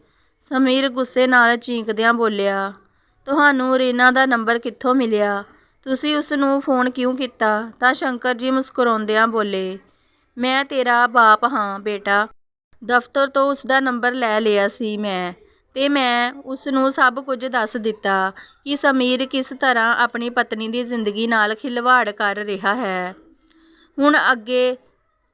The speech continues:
ਉਸ ਦਾ ਫੈਸਲਾ ਹੈ ਕਿ ਉਹ ਅਜਿਹੇ ਇਨਸਾਨ ਨਾਲ ਘਰ ਬਸਾਉਣਾ ਚਾਹੁੰਦੀ ਹੈ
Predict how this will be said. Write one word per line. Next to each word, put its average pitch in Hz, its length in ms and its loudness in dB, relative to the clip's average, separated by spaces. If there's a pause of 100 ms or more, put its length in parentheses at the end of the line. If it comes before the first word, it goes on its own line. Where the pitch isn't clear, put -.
ਉਸ 254 180 -4
ਦਾ 269 220 4
ਫੈਸਲਾ 233 480 -6
ਹੈ 226 320 0
ਕਿ 277 240 -6
ਉਹ 247 300 2 (100)
ਅਜਿਹੇ 247 300 2
ਇਨਸਾਨ 247 420 4
ਨਾਲ 233 380 4 (320)
ਘਰ 254 260 0
ਬਸਾਉਣਾ 226 460 -6
ਚਾਹੁੰਦੀ 226 440 -2
ਹੈ 226 260 0